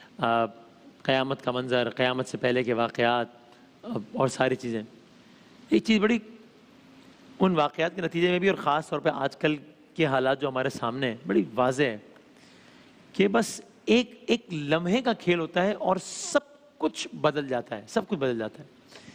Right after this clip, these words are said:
एक लम्हे का खेल होता है और आपके पास माल, दौलत, ऐशो इशरत की सारी चीज़ें सब की सब बिल्कुल irrelevant हो जाती हैं। आज के दौर में अभी जब हम बात कर रहे हैं, दो हज़ार बीस,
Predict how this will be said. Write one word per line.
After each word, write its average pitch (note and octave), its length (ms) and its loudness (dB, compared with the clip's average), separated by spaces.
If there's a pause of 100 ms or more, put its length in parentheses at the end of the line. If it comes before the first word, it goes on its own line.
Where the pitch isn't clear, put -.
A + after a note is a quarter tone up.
(480)
एक F#3 120 2
लम्हे G#3 200 0
का G#3+ 80 2
खेल G3+ 260 2
होता G3+ 160 0
है G#3 60 4
और G3+ 60 2
आपके F#3 220 0
पास F#3+ 160 2
माल, F3 600 0
दौलत, E3 880 0 (260)
ऐशो D#3 420 0
इशरत E3+ 280 -2
की F#3 120 -2
सारी D#3+ 280 0
चीज़ें E3 220 -6
सब - 480 -4
की B3 100 -6
सब G3+ 200 -2
बिल्कुल D#4+ 340 -6
irrelevant F#3 460 0
हो D3+ 40 -2
जाती B2 240 -4
हैं। B2+ 160 -10
आज D#3+ 220 0
के F#3 80 -2
दौर E3+ 120 0
में E3+ 100 -4
अभी D#3 80 -6
जब D#3+ 80 -4
हम D#3 100 -4
बात C3+ 180 2
कर C#3 140 -4
रहे E3 120 -4
हैं, A3+ 60 -12 (1200)
दो C3+ 140 4
हज़ार C#3+ 220 2
बीस, D#3 380 -6